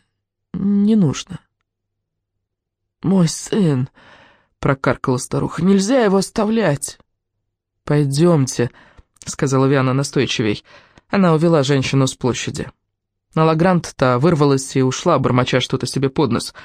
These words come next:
По пути к мясной лавке Виана миновала еще три мертвых тела. Корево, казалось, затаил дыхание. Союзники непрерывно бомбили окрестности уже несколько месяцев. Некоторые здания были разрушены в щебень,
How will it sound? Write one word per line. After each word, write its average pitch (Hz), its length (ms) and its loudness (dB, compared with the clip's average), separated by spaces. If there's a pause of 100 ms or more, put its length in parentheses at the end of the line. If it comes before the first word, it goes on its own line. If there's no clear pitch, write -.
(680)
По 185 100 -2
пути 220 200 2
к - 60 -2
мясной 220 280 4
лавке 220 340 2
Виана 180 280 4
миновала 170 460 2
еще 143 280 0
три 135 200 0
мертвых 127 380 0
тела. 107 460 -2 (680)
Корево, 147 340 2
казалось, 135 420 0
затаил 123 340 0
дыхание. - 480 -8 (720)
Союзники 170 520 2
непрерывно 160 560 4
бомбили 156 360 2
окрестности 151 540 0
уже 139 160 2
несколько 139 400 0
месяцев. 160 560 -2 (680)
Некоторые 185 380 2
здания 165 300 2
были 135 220 2
разрушены 139 540 2
в - 40 -6
щебень, 151 540 0